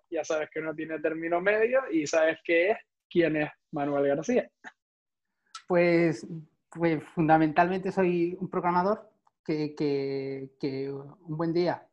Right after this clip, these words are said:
Speaker 2: mm, se cansó de programar <laughs> y, y pasé a la consultoría, Carlos. Y, y bueno,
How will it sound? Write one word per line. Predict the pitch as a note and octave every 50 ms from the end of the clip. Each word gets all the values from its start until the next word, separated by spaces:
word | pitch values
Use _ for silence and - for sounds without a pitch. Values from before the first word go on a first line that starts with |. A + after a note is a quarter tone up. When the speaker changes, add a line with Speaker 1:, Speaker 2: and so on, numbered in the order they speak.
| _
Speaker 2:
mm, | E3 D#3 D#3 D3+ D3+ D#3 D3+ D3+ D3
se | D3 D#3 D3+
cansó | - D3+ B2 D3+ E3
de | E3 E3+
programar | E3+ F#3 F3+ F#3 F#3 F3+ F#3+ G3+ G3+ G3+ - - - E3+ - - G#3 - - _ _
<laughs> | - G#3 D4 C#4+ C4 B3 A3+ G#3 G#3+ G#3+ G3+ -
y, | F3+ E3+ D#3+ E3 D#3+ - - F#3+
y | F#3+
pasé | F#3+ - F3+ D#3 - - E3+ E3
a | E3+ F3
la | F3+ F3
consultoría, | F3 E3 D3+ - D3+ C#3 - C3 A#2+ B2 A#2+ A#2 A2+ - B2 A#2 A#2 -
Carlos. | - C3+ B2+ B2 B2 B2 _ _ _ _
Y, | - D#3+ D3 D3 C#3 C3+ C3+ C3 C3 C3 B2+ C3 C#3 - _ _
y | D#3+ C#3
bueno, | B2+ C3+ C3+ B2+ B2 B2